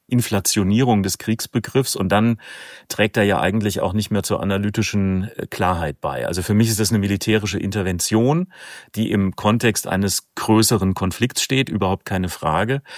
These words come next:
Aber das kann man jetzt nicht in die gleiche Kategorie wie den Ersten oder den Zweiten Weltkrieg, den Koreakrieg, den Vietnamkrieg oder auch den Ukraine-Krieg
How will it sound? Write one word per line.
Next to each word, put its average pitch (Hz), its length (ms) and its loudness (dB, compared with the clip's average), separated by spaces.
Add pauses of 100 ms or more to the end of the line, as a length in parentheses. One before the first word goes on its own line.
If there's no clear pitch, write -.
(400)
Aber 101 200 2
das 98 220 0
kann 110 160 2
man 107 160 4
jetzt 98 280 0
nicht 110 200 2
in 107 80 0
die 101 100 -2
gleiche 95 320 2
Kategorie 101 560 -2
wie 101 80 -2
den 90 160 0
Ersten 98 320 -2
oder 90 180 0
den 90 140 -2
Zweiten 87 380 -2
Weltkrieg, 104 480 0
den 87 140 -4
Koreakrieg, 101 760 -2
den 175 200 -4
Vietnamkrieg 95 720 -4
oder 85 260 0
auch 82 160 0
den 85 180 -6
Ukraine-Krieg 90 920 -6